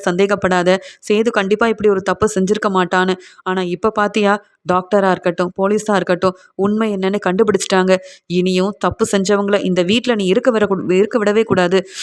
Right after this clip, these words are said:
முதல்ல சாவித்திரி தாமரைய வீட்டை விட்டு வெளியில அனுப்பு, இல்லனா ந-, சேது மேல கம்ப்ளைண்ட் கொடுப்பேன்னு சொன்ன சாவித்திரி மேல நீ கம்ப்ளைண்ட் கொடு" அப்படின்னு சொல்றாங்க அப்பத்தா. இதெல்லாம் கேட்டுட்டு இருந்த செல்லப்பாண்டி சொல்றீங்க, "பாத்தீங்களா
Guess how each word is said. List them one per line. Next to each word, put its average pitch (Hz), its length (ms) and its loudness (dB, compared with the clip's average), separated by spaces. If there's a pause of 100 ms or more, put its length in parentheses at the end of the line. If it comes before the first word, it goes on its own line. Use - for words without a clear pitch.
(160)
முதல்ல 170 240 0
சாவித்திரி 208 560 0 (100)
தாமரைய 208 380 2
வீட்டை 247 260 0
விட்டு 208 180 0
வெளியில 196 240 0
அனுப்பு, 180 320 2 (340)
இல்லனா 185 300 2 (560)
ந-, 165 240 2
சேது 214 260 2
மேல 208 380 0 (180)
கம்ப்ளைண்ட் 220 340 -2
கொடுப்பேன்னு 202 400 -2
சொன்ன 185 180 2
சாவித்திரி 196 520 0
மேல 196 220 0
நீ 208 280 0
கம்ப்ளைண்ட் 202 380 -2
கொடு" 185 120 2 (380)
அப்படின்னு 185 340 -2 (120)
சொல்றாங்க 170 460 -2 (140)
அப்பத்தா. 170 360 -2 (340)
இதெல்லாம் 185 320 -2
கேட்டுட்டு 202 320 0
இருந்த 196 240 2
செல்லப்பாண்டி 208 520 0
சொல்றீங்க, 185 340 0 (260)
"பாத்தீங்களா 185 520 0